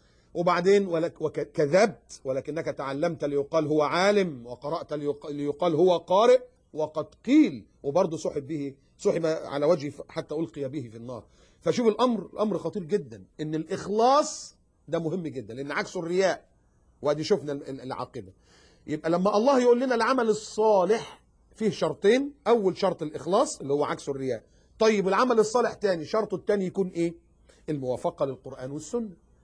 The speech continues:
يعني الموافقة للشرع، يعني إيه؟ يعني عكسه يبقى إيه؟ يبقى بدعة. يعني الله يقول: "يا أيها الذين آمنوا أطيعوا الله وأطيعوا الرسول". أطيعوا الله، أدي القرآن، وأطيعوا الرسول، أدي السنة.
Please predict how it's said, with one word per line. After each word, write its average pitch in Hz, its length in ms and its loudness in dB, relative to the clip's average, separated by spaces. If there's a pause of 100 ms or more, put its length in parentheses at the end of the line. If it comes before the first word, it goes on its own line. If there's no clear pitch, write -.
(140)
يعني 147 260 2
الموافقة 131 520 -4
للشرع، 175 540 -2 (100)
يعني 120 280 -8
إيه؟ 117 240 -16 (560)
يعني 214 240 4
عكسه 254 340 0
يبقى 165 180 0
إيه؟ 147 240 -6 (180)
يبقى 139 220 -10
بدعة. 170 380 2 (800)
يعني 147 280 0
الله 185 220 4
يقول: 185 280 2
"يا 208 140 4
أيها 202 140 4
الذين 202 260 0
آمنوا 208 340 -2
أطيعوا 220 320 0
الله 135 340 -4
وأطيعوا 196 540 0
الرسول". 294 460 0 (680)
أطيعوا 262 340 4
الله، 285 240 4
أدي 262 100 2
القرآن، 185 400 -2
وأطيعوا 254 360 0
الرسول، 269 300 0
أدي 196 100 -4
السنة. 151 300 -10